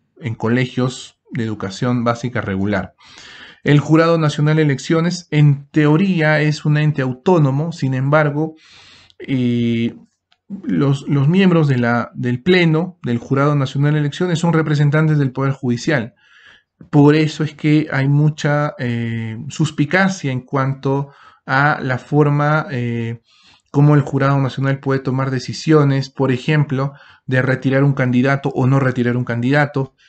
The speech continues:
¿no? Eh, muchas de las decisiones son bastante controversiales y eso es que el Jurado Nacional de Elecciones no es en la práctica una institución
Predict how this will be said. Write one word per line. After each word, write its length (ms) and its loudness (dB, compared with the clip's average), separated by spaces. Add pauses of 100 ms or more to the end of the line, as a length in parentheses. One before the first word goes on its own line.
(200)
¿no? 300 -4
Eh, 480 -2 (540)
muchas 380 2
de 80 0
las 140 -2
decisiones 540 -4
son 260 -4
bastante 400 -4
controversiales 960 -2 (400)
y 180 0
eso 240 2
es 100 -2
que 380 -4 (300)
el 140 0
Jurado 460 2
Nacional 360 -2
de 60 0
Elecciones 560 -4
no 340 6
es 440 -4
en 180 4
la 260 -2
práctica 880 -2 (640)
una 260 4
institución 760 -2